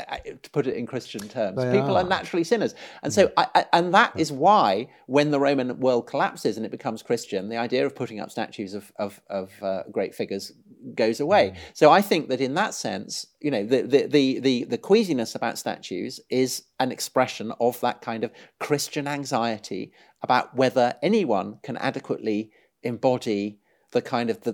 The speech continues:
Speaker 1: the, the, the truth claims that we want from, from a society. And the fact that, you know, people are agitating to bring down Captain Cook or Churchill or whatever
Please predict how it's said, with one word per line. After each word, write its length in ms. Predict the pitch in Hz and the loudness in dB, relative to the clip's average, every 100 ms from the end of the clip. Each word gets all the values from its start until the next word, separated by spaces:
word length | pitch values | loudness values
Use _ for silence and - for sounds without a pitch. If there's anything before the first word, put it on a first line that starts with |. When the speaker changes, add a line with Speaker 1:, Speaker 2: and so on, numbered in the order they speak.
| - | -2
Speaker 1:
the, 200 | 127 - _ 120 110 | -2 -2 _ -20 -4
the, 120 | 123 | -4
the 200 | 117 117 | -2 -6
truth 420 | - - 135 131 | -4 -2 0 0
claims 300 | - 110 104 107 | -6 -6 -6 -8
that 140 | - | -8
we 80 | 113 | -6
want 440 | 123 110 - - _ _ _ | -4 -4 -8 -18 _ _ _
from, 360 | - 117 110 107 | -4 -2 -2 -4
from 220 | 131 113 | -2 -2
a 40 | 113 | -4
society. 640 | 113 151 165 160 101 - | -6 -2 0 -2 -4 -4
And 120 | 120 120 | -4 -6
the 60 | |
fact 420 | - 190 - - 135 | 0 0 0 -2 0
that, 280 | 113 - - _ - | 0 -2 -16 _ -6
you 80 | 127 | -4
know, 120 | 101 | -2
people 340 | 131 117 107 | -4 -4 -2
are 220 | 107 113 - | -2 -4 -6
agitating 640 | 117 120 104 107 104 101 | -6 -6 -6 -6 -6 -10
to 60 | 98 | -8
bring 240 | 107 107 | -6 -6
down 220 | 95 95 92 | -6 -10 -10
Captain 320 | - - 92 | -14 -14 -12
Cook 280 | 104 92 95 | -10 -10 -12
or 60 | |
Churchill 360 | - 101 - 90 | -10 -8 -8 -10
or 80 | 87 | -8
whatever 560 | 92 107 120 101 58 | -8 -2 -2 -2 -6